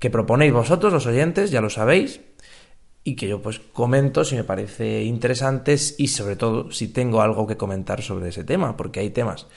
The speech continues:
o hay puntos muy, muy interesantes y, además, importantes para los escritores que quizá yo no manejo en primera persona. Entonces,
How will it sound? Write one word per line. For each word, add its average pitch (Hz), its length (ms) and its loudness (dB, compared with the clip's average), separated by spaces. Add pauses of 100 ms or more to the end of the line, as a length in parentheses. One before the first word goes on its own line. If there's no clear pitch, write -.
(360)
o 107 120 0
hay 110 380 2
puntos 131 480 0
muy, 143 600 2 (200)
muy 127 400 -2
interesantes 104 760 -4
y, - 80 -6
además, 98 300 -4 (380)
importantes 113 580 0
para 110 160 -2
los 117 140 0
escritores 127 560 0 (320)
que 123 120 2
quizá 110 500 0 (140)
yo 104 440 -4 (480)
no 117 140 4
manejo 151 680 -2
en 107 180 -8
primera 107 300 -2
persona. 147 280 -2
Entonces, 135 300 -4